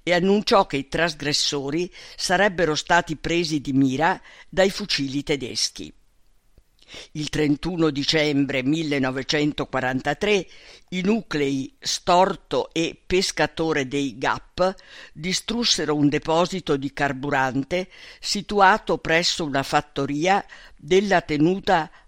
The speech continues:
Palmarola e un centro radio tedesco nella borgata Ottavia. Insomma, le azioni militari della Resistenza andarono sempre più intensificandosi,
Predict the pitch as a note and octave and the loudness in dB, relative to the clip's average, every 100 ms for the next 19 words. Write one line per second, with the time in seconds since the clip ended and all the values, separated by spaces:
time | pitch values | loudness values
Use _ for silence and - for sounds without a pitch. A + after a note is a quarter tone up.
0 | - D#3+ E3 E3 D#3 D3 C3 B2+ C3 B2+ | 0 4 4 4 4 2 0 -2 -4 -6
1 | - - - - F3 F#3 - G#3 G#3 G3 | -10 -20 -12 0 2 2 0 2 2 0
2 | D3 C3+ D3 D3+ D3 C3 C3 - C#3 C3+ | 0 2 6 6 6 2 -6 -4 -4 -4
3 | A#2+ - - F#3+ F#3+ - - D#3 F#3+ F#3 | -4 -6 -4 -4 -4 -12 -12 0 2 4
4 | F#3 F#3+ G3+ C#3+ B2+ B2 D#3 D3 - - | 2 2 0 2 0 0 0 0 0 -10
5 | - _ - G#2+ F2+ A#2+ A2+ - _ _ | -10 _ -2 -2 -2 -8 -10 -10 _ _
6 | _ _ _ _ - - - F#3 F#3+ F#3+ | _ _ _ _ -20 -20 -10 -4 -2 0
7 | - A#2+ A#2 B2 A#2+ - - - - E3+ | -2 -2 -2 -2 -4 -8 -20 -20 -6 2
8 | F3 - A3 A#3 A3+ F3+ D#3 D3+ F3+ F3 | 2 2 0 4 4 4 2 2 6 6
9 | F3+ D3 D3 C#3 C#3+ D#3 D#3 - G#3+ G#3+ | 4 0 0 0 -2 -2 -4 0 0 0
10 | - C#3 C3 - - - E3+ F3+ F#3 G#3 | 0 -2 -2 -12 -18 -2 2 6 8 8
11 | G3 D#3+ D3 - F#3+ G#3 G#3 - D3+ - | 6 2 0 0 2 2 0 -2 -4 -4
12 | F#3 G#3+ - - _ G3+ A3 A3 F#3+ E3+ | -6 -6 -10 -20 _ -2 0 0 2 0
13 | E3+ F3 - D#3+ D3 B2+ A#2+ A2+ C3+ - | 0 -4 -6 2 4 4 0 -6 -6 -6
14 | C3 | -8